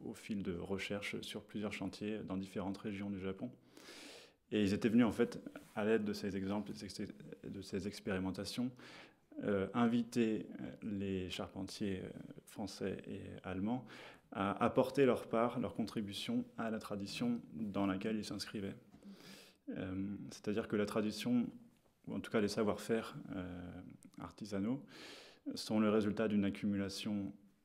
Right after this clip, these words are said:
d'expérimentations empiriques qui ont été faites sur les chantiers et dont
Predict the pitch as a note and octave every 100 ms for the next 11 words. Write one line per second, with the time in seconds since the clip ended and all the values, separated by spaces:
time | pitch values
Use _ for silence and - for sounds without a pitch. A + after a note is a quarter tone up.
0 | _ _ _ _ - G#2 G#2 - G#2 G2+
1 | F#2+ G2 F#2+ G#2+ F#2+ G2 G2+ G#2 G#2 F#2
2 | F#2+ - G#2+ - F#2+ F#2 F#2+ F#2 A2 G#2
3 | - F#2